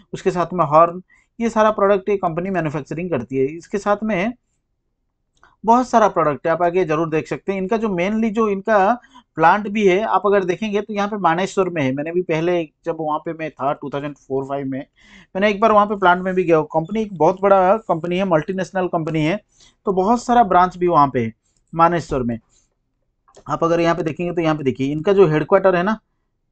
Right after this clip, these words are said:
करेक्ट है, यहाँ पे जो हेडक्वार्टर है यहाँ पे मानेश्वर में है, हरियाणा में। तो गुड़गांव के नज़दीक में मानेश्वर है, वहाँ पे हरियाणा में इनका हेडक्वार्टर है और मैन्युफैक्चरिंग यूनिट भी वहाँ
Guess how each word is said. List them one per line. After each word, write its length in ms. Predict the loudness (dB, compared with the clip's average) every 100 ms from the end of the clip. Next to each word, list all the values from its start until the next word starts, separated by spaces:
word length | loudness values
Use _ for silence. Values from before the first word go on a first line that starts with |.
| _ _ _ _ _ _ _ _ _ _ _ _ _ _ _ _ _ _ _ _ _ _ -2
करेक्ट 320 | -2 -2 -6
है, 100 | -12 _ _ _
यहाँ 120 | -2 2
पे 80 |
जो 120 | 4 4
हेडक्वार्टर 540 | 2 2 2 4 4
है 100 | 2
यहाँ 160 | 2 -2
पे 100 | 0
मानेश्वर 480 | 2 0 0 0 0
में 120 | 0
है, 160 | -2 -2
हरियाणा 340 | 0 0 0
में। 140 | 0 -4 _ _ _ _ _ _ -6
तो 60 | -2
गुड़गांव 400 | 4 6 6 4
के 280 | 4 4 4
नज़दीक 360 | 2 2 2 2
में 60 | 2
मानेश्वर 440 | 0 0 0 2
है, 80 | 2
वहाँ 240 | 2 2
पे 100 | 2 0
हरियाणा 340 | 0 2 2
में 120 | 0
इनका 320 | -2 2 4 4
हेडक्वार्टर 520 | 2 0 2 4 2
है 160 | 2 0
और 180 | -4 -2
मैन्युफैक्चरिंग 600 | -2 -2 -4 0 2 0
यूनिट 300 | -4 -6 0
भी 100 | 2
वहाँ 200 | 2